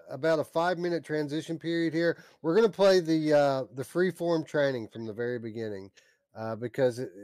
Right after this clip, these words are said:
they kinda give you all the things that you need right up front. It's, it's still a big level that you can beat any number of ways. And, uh, we, we both have a fairly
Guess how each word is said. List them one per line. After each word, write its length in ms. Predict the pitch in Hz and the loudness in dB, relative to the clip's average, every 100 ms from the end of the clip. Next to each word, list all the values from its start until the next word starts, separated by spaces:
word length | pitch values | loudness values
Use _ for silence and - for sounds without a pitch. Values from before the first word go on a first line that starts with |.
| 101 117 | -16 -4
they 140 | 127 | -4
kinda 300 | - 143 139 | 0 -2 -2
give 260 | 123 135 135 | -4 -6 -4
you 160 | 135 | 0
all 160 | 127 127 | 0 0
the 100 | 120 | -4
things 300 | 131 123 110 | -6 -6 -8
that 140 | 120 | -12
you 100 | 120 | -10
need 240 | 120 117 107 | -10 -8 -8
right 300 | 107 117 117 | -6 -6 -6
up 160 | 117 - | -8 -8
front. 380 | 117 110 110 - _ _ - | -8 -6 -8 -12 _ _ -16
It's, 260 | 123 - - | -14 -14 -14
it's 120 | 135 - | -14 -8
still 260 | - 160 | 0 2
a 60 | 127 | 2
big 300 | 117 139 127 | 2 -4 0
level 360 | 127 127 123 | 0 0 -2
that 180 | 117 92 | -4 -8
you 100 | 110 | -12
can 160 | - 113 | -12 -8
beat 160 | 123 | -8
any 240 | 113 123 127 | -6 -6 -6
number 380 | 117 120 117 110 | -6 -6 -8 -10
of 100 | 101 | -10
ways. 640 | 107 113 107 98 101 - _ _ _ _ - | -8 -8 -8 -10 -16 -20 _ _ _ _ -14
And, 340 | 110 113 113 | -10 -8 -6
uh, 140 | 113 113 | -6 -6
we, 200 | 117 127 | -6 -8
we 180 | 113 123 | -8 -4
both 300 | 123 127 135 | 0 0 0
have 180 | 120 | -4
a 80 | 110 | -4
fairly 380 | - 120 117 | -8 -6 -4